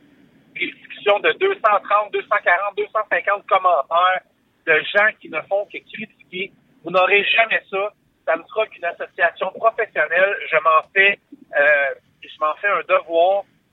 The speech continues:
Mes partenaires sont avisés. C'est pas, c'est pas au niveau des ordres. On est un, c'est un travail d'équipe. La M C C va être, en tout cas, ça fait des gaffes en emploi, elle est jeune, là, mais elle va, elle va être irréprochable. Puis ce que vous assistez comme décadence, dé-, déchéance,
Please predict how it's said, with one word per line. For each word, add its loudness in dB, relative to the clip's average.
Mes -10
partenaires 0
sont -10
avisés. -2
C'est -20
pas, 0
c'est -20
pas -2
au 0
niveau -6
des -6
ordres. 0
On -14
est -10
un, -2
c'est -2
un -2
travail 2
d'équipe. -2
La 2
M -4
C 2
C 2
va 4
être, -10
en -4
tout -6
cas, -8
ça 2
fait -6
des -6
gaffes 0
en -2
emploi, -4
elle -8
est -14
jeune, -2
là, -10
mais -2
elle -2
va, 4
elle -2
va 2
être -8
irréprochable. 0
Puis -12
ce -20
que 0
vous -10
assistez -2
comme -2
décadence, -2
dé-, -6
déchéance, -2